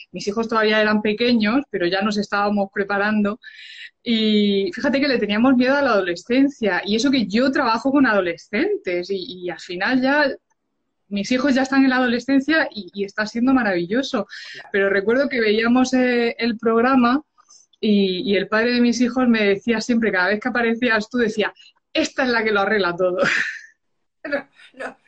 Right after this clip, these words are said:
Speaker 2: no te creas, ¿eh? Que antes me habían allanado bastante el camino, ¿eh? Esta es la que viene
Speaker 1: Sí.
Speaker 2: un poco a tocar, eh, eh, que al fin y al cabo... Mira, todos
Speaker 1: La
Speaker 2: saben
Speaker 1: fibra.
Speaker 2: Efectivamente,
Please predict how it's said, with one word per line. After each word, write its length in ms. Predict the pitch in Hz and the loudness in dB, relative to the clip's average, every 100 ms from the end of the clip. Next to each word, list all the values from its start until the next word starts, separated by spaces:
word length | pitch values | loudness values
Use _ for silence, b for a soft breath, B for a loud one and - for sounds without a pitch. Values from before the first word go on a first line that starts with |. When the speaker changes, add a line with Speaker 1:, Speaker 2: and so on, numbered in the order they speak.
| - | -14
Speaker 2:
no 100 | 254 | -12
te 120 | 254 254 | -10 -10
creas, 380 | 240 240 214 220 | -6 -6 -6 -10
¿eh? 160 | 233 | -12
Que 80 | 226 | -8
antes 340 | 233 233 254 254 | -8 -8 -14 -18
me 100 | 254 | -16
habían 240 | 233 226 | -14 -14
allanado 480 | 220 220 214 214 226 | -14 -14 -14 -10 -8
bastante 420 | 226 226 226 214 | -8 -10 -14 -14
el 100 | 226 220 | -16 -14
camino, 400 | 196 196 202 185 185 | -14 -16 -20 -20 -20
¿eh? 100 | _ _ _ _ | _ _ _ _
Esta 240 | 226 269 | -20 -18
es 80 | 285 | -6
la 60 | 302 | 2
que 180 | - | 2
viene 120 | - 220 | 4 2
Speaker 1:
Sí. 240 | - 220 | 4 6
Speaker 2:
un 160 | 220 233 | 6 6
poco 140 | 302 | 2
a 80 | 302 | -8
tocar, 520 | 262 240 247 262 285 269 | -12 -10 -8 -8 -8 -12
eh, 60 | 247 226 214 - 208 196 185 180 | -16 -14 -18 -20 -20 -20 -20 -20
eh, 40 | _ _ | _ _
que 80 | - | -20
al 80 | 190 | -20
fin 140 | 226 | -20
y 40 | 285 | -16
al 100 | 294 | -14
cabo... 420 | 247 269 339 _ _ _ _ | -12 -12 -14 _ _ _ _
Mira, 380 | 185 170 - - | -20 -20 -20 -20
todos 220 | 190 208 | -12 -4
Speaker 1:
La 80 | 196 | -2
Speaker 2:
saben 140 | - | 0
Speaker 1:
fibra. 420 | 226 208 180 180 170 160 _ _ | 2 2 2 0 -2 -6 _ _
Speaker 2:
Efectivamente, 1120 | - 190 180 156 - 180 - - _ _ _ | -16 -16 -16 -20 -20 -16 -16 -16 _ _ _